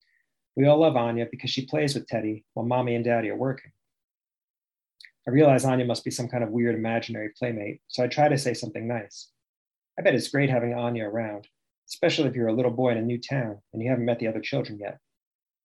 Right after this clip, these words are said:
"Exactly. Caroline is relieved that I the situation so quickly." "That's exactly right." "Is Anya here now?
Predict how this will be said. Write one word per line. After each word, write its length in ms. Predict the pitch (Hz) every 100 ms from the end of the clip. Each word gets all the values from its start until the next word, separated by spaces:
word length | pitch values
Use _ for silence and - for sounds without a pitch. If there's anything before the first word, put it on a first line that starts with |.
| _ 117
"Exactly. 680 | - 156 160 - 104 104 _ _ _ -
Caroline 320 | 160 156 131
is 140 | 120 110
relieved 280 | 113 127 107
that 100 | 104
I 80 | _ _ _ _ _ -
the 60 |
situation 540 | - 120 - 117 - 110
so 160 | 107
quickly." 440 | - - - 98 - _ _ _ 131
"That's 200 | 135 131
exactly 420 | 113 110 104 104
right." 320 | 104 98 - _ _ _ _ _ _ _ _ _ _ -
"Is 100 | 117
Anya 220 | 143 160
here 160 | 151 156
now? 420 | 139 139 175